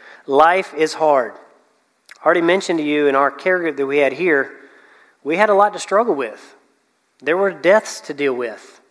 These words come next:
There were marriages that were decaying. There were people with great physical and emotional needs. Our world is broken because of sin. But thanks be to God, we're not stuck there.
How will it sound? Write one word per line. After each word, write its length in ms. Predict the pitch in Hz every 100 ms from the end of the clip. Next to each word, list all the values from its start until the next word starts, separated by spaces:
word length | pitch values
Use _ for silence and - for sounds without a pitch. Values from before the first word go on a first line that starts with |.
| _ - _ _
There 100 | 143
were 100 | 160
marriages 600 | 147 160 190 170 170 151
that 120 | 156
were 120 | 139
decaying. 680 | 139 135 - 160 151 123 110 104 _ _ _ _ _ _
There 100 | 139
were 100 | 151
people 320 | 151 190 185
with 200 | 156 147
great 320 | 127 135 160 -
physical 600 | - 170 180 185 180 151
and 100 | 143
emotional 540 | 139 156 156 156 156
needs. 560 | 151 175 131 110 - - _ _ _ _ _ _ _ _ _
Our 120 | 147
world 260 | 143 160 170
is 160 | 151 127
broken 640 | 117 143 185 127 120 120 _ _ -
because 320 | 165 151 151
of 100 | 156
sin. 360 | - 196 175 - _ _ _ _ _ _ _ _ _ _ _ _ _
But 100 | 143
thanks 220 | 147 151
be 140 | - 156
to 60 |
God, 320 | 139 139 139 135
we're 60 |
not 200 | 131 131
stuck 300 | - - 147
there. 240 | - 107